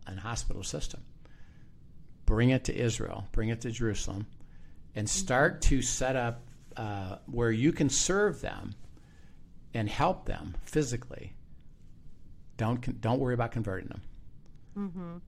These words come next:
Speaker 1: Uh, so don't go in with, "Okay, I'll do this to convert you." No, just do it. Um, so they set up education, they set up hospitals, uh,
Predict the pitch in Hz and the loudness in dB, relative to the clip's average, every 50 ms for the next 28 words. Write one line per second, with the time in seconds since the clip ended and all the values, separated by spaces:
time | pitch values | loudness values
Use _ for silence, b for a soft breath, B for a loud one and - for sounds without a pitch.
0 | - - 104 104 101 98 92 90 - - 110 107 - 131 147 151 - 156 139 139 | -8 -6 -4 -2 -2 0 0 0 2 0 2 4 6 6 6 8 8 8 8 8
1 | 139 135 123 113 104 101 - 123 120 120 120 113 117 113 127 165 196 170 143 135 | 8 6 4 4 4 4 4 4 4 4 2 2 2 4 4 4 4 6 4 4
2 | 123 - - 135 123 113 110 110 131 151 151 - - 107 92 92 95 90 - - | 2 2 0 0 0 0 0 0 0 0 0 -2 -2 -4 -4 -4 -4 -8 -8 -6
3 | - 117 107 101 98 104 120 127 - B B B B B B B B B B B | -2 -2 0 0 2 0 0 -2 -4 B B B B B B B B B B B
4 | B B - - - - - - 120 110 - - 127 110 90 80 - - - - | B B -18 -18 -16 -12 -8 -6 -4 -4 -4 -2 -2 -2 -2 -2 -8 -14 -16 -18
5 | - - - - - - - - - - - - - - 107 104 98 95 92 92 | -18 -18 -18 -18 -18 -18 -18 -20 -20 -20 -20 -14 -8 -6 -4 -4 -2 -2 -4 -4
6 | 98 - - - - - 120 107 113 113 104 - - 120 113 107 101 98 - - | -6 -6 -8 -6 -2 0 2 4 4 4 4 4 4 4 4 2 0 -2 -2 -2
7 | 120 120 135 131 - 131 123 123 120 - - 120 113 101 98 - - 104 101 - | -2 -2 -2 -2 0 0 0 0 0 0 -2 -2 -2 -2 -2 -4 -4 -4 -2 0
8 | - - 117 117 117 - - 117 113 113 107 107 104 - - - B B B B | 0 2 2 2 0 -2 -2 -2 0 0 0 -2 -2 -6 -8 -10 B B B B
9 | B B B B B B - - - - - 98 101 95 95 92 92 95 | B B B B B B -18 -18 -16 -12 -8 -6 -4 -4 -4 -4 -6 -6